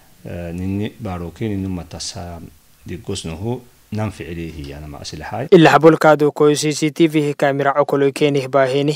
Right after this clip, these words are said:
Speaker 2: yanini hiyai samra kilogi magala lhelonu hen mashasu ko federal artificial intelligence keni baheni hen okolo gadda ga hasim.
Speaker 1: Awa silah ne baheni.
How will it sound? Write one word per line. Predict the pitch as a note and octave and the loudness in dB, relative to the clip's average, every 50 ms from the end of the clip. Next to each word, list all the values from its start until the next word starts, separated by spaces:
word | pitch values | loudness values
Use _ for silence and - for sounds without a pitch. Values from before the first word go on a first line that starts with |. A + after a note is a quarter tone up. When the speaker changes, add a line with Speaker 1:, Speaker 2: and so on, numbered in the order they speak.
| - E3 | -2 0
Speaker 2:
yanini | D#3+ D3+ C#3+ C#3+ C#3 C#3 C#3 C3+ | 0 2 2 2 0 0 0 -2
hiyai | A#2+ C3+ C#3 C#3 C#3+ C#3+ C#3+ D3+ C#3+ | -2 -2 2 4 6 6 6 6 4
samra | - D3+ C#3+ C#3+ D3 D#3+ D#3+ | 2 0 2 4 4 4 4
kilogi | - - D#3+ C#3+ C#3+ C#3+ C#3 C#3 D3 D#3 | 4 2 2 4 4 2 2 2 2 2
magala | D#3+ D#3 C#3 C#3+ C#3 C3+ C3+ C3+ | 2 2 2 2 0 2 2 0
lhelonu | C#3 B2+ C3+ D3 C#3+ C#3+ C3+ C#3 C#3+ | -2 2 2 2 4 4 2 0 0
hen | C3+ C#3+ C#3+ | -2 -2 -2
mashasu | C#3 C3+ B2+ - - D3 C#3+ - - D3 - | -2 -2 -4 0 0 0 2 4 2 2 4
ko | - D3+ D3+ D#3+ D#3+ D#3+ D3 - | 6 6 8 8 6 4 2 -2
federal | - - C#3+ D#3 D#3 D#3 D3+ D3+ C#3 - | -4 -2 0 4 6 6 6 6 4 2
artificial | D3+ C#3+ - - C#3 B2+ - - D#3+ D#3 | 0 -2 -2 -4 -8 -8 0 2 2 4
intelligence | D3+ D3 C3+ - C3+ C#3 C#3 C3+ C#3+ C#3+ C3+ C3 - C#3+ C#3 C3+ | 2 2 0 0 0 0 0 0 0 -2 -2 -2 -2 -2 -2 0
keni | - D3+ D3 C#3+ C#3 C3 | 0 0 0 0 0 -2
baheni | C3 C#3+ C3+ B2+ C3 D3+ D3 C#3 C#3+ | 0 0 0 2 0 0 -2 0 -2
hen | C#3+ C3+ C3 A2 | -4 -4 0 -2
okolo | A2+ - - C3+ C3+ C3+ C3 D3+ - | 0 0 0 0 0 0 -2 -4 -6
gadda | F#3 D#3 D#3+ D3 C#3 C3 C3 C#3 C3+ C#3 C#3 | -4 2 2 2 2 2 2 2 2 2 2
ga | C#3 - | 0 -2
hasim. | B2+ - - E3+ D#3+ D3 C3+ B2+ A#2+ A#2+ - - - - | -2 2 6 6 6 6 4 -2 -8 -10 -12 -12 -6 0
Speaker 1:
Awa | B2 C3 B2 A2 | 2 4 4 4
silah | G2 A#2 G#2+ A#2 G2+ - - - - - _ - | 2 0 -2 -2 -2 -4 -8 -16 -20 -20 _ -6
ne | B2 A2 G#2 G2 | -6 -4 -4 -4
baheni. | G2+ F#2+ F2 F2+ F#2 F#2 G2 A#2+ C#3 | -4 -4 -4 -4 -4 -4 -4 -4 -6